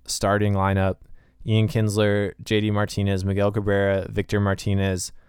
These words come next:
and Yoenis Cespedes. That's a first five that's gonna rake and hit a lot of home runs and drive in a lot of runs. And you got David Price at the top. I mean, y-, it's hard to argue against that.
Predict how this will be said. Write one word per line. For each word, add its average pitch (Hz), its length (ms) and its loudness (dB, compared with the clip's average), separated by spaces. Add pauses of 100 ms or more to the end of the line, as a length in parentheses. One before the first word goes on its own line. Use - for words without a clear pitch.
(260)
and 107 80 0
Yoenis 101 340 2
Cespedes. 95 760 -2
That's - 460 -2 (100)
a 107 120 -4
first - 380 -2
five 95 340 -2
that's 98 240 -4
gonna 92 220 -2
rake 95 520 -4 (440)
and 101 140 -6
hit 107 140 -2
a 95 60 0
lot 95 240 0
of 104 60 2
home 107 200 2
runs 101 320 2
and 92 120 -2
drive 95 200 2
in 95 60 0
a 92 80 -2
lot 92 220 -2
of 98 80 0
runs. 95 540 -2 (440)
And 110 100 -4
you 123 60 2
got 131 140 2
David 127 260 2
Price 135 280 0
at 110 120 -2
the 98 80 -4
top. 104 360 -4
I 107 100 -8
mean, 98 360 0
y-, 104 180 -8
it's - 140 -10
hard 113 240 0
to 110 80 2
argue 101 380 0
against 98 340 -2
that. 92 380 -4